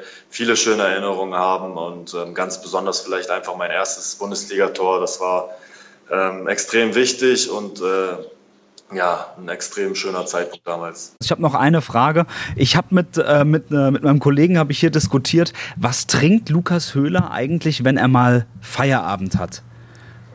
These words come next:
Speaker 2: Ähm, mein, mein Tipp war, dass es sowas wie ein Americano ist, also so Campari, Vermouth, Soda,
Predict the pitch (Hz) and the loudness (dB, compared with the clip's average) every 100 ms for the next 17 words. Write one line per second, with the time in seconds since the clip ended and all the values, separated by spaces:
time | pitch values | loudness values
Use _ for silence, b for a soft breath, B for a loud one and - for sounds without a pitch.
0 | - 110 110 113 - - - 117 120 131 | -2 0 2 0 -2 -16 -2 2 4 4
1 | 160 147 - 123 143 160 - 185 - - | 0 -2 0 4 4 2 4 2 2 -4
2 | - 139 127 147 160 - 143 - 147 147 | -2 2 2 2 0 2 0 2 2 4
3 | 147 - 143 143 131 143 127 131 113 135 | 2 4 4 4 4 4 2 -2 2 2
4 | 143 98 92 - 107 117 117 113 175 B | 2 0 -2 -2 0 4 2 2 -4 B
5 | - 123 123 139 147 143 123 131 139 147 | -2 0 2 2 2 0 2 2 4 4
6 | 147 - 135 143 135 110 | 4 4 4 6 4 2